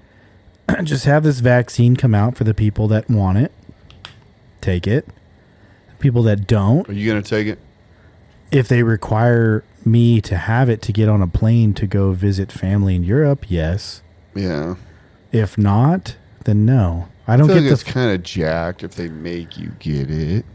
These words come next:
Speaker 1: Well, they won't. They can't make you get it, but they can do a whole bunch of other shit that makes your life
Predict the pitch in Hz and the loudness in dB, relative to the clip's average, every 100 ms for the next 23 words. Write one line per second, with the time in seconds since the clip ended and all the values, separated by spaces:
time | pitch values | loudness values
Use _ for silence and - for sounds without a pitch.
0 | - - 147 139 139 131 151 185 - - | -6 4 4 6 6 6 4 2 -2 -4
1 | 117 156 175 120 113 113 104 107 95 90 | 0 0 2 2 2 2 0 -2 -2 -4
2 | 80 - - - 117 104 110 - 107 98 | -6 -10 -20 -6 -4 0 0 0 0 2
3 | 117 120 98 113 113 107 107 101 92 - | 2 2 2 0 0 0 0 0 -2 -4
4 | - 98 - - _ - - _ - _ | -2 -2 -4 -20 _ -20 -20 _ -20 _
5 | - 104 117 110 110 101 95 - | -2 0 2 0 -2 0 -2 -4